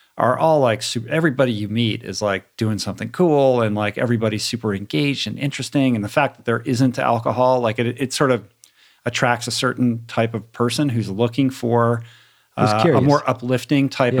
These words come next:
Speaker 2: Yeah.
Speaker 1: experience on a Friday or a Saturday night, as opposed to going to the bar or the
Speaker 2: That's right.
Speaker 1: party. And they're just, there, there's something really unique and cool about the environment that you create with these events. It's really cool.
Speaker 2: And one of the best parts of the experience, I think, is when we, you know, we,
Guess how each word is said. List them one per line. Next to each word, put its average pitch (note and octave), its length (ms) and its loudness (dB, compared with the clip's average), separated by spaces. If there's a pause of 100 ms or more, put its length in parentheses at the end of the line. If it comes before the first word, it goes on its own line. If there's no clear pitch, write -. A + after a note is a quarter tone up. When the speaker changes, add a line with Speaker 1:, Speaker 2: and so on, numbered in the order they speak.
Speaker 2:
Yeah. - 40 0
Speaker 1:
experience C3 540 0
on B2 100 2
a A2+ 60 -2
Friday A2+ 400 0
or A2 120 0
a G#2 40 -6
Saturday G#2+ 460 0
night, A2+ 320 -2
as A2 100 -10
opposed G#2 280 -4
to A2 60 -12
going G#2 200 -4
to G2+ 80 -4
the G2 80 -6
bar G2+ 340 -2
or A2+ 60 0
the - 60 -2
Speaker 2:
That's A2+ 120 0
right. B2+ 80 2
Speaker 1:
party. D3 300 0 (500)
And A#2+ 500 2
they're D3+ 140 -2
just, E3 320 -6
there, C#3 160 4
there's C#3 240 -2
something C#3+ 480 2
really B2+ 380 4
unique A#2+ 680 2
and A2 220 0
cool A2 340 0
about G2+ 440 -2
the G2+ 420 -2
environment A2 580 -2
that G#2 160 -6
you G2+ 140 -8
create F#2+ 340 -6
with G2+ 140 -18
these A2+ 180 -10
events. G2 380 -8
It's - 200 -14
really G#2 280 -8
cool. - 360 -12
Speaker 2:
And C#3+ 160 4
one A#3 120 4
of A3+ 80 2
the C#3+ 80 4
best - 480 0
parts C#3+ 400 0
of A2 80 0
the G#2+ 80 2
experience, A#2 600 2
I A#2+ 200 2
think, F#2 400 -4
is G2+ 320 -4
when G2+ 160 0
we, G2 500 0
you A2+ 80 4
know, G#2+ 80 4
we, G2+ 140 2